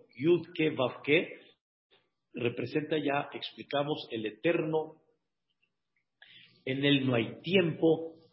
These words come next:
como ya explicamos, ¿sí? Él está consciente de todo, como si está en presente,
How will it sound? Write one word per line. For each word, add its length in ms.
como 220
ya 120
explicamos, 720
¿sí? 480
Él 140
está 480
consciente 840
de 240
todo, 320
como 180
si 180
está 640
en 240
presente, 840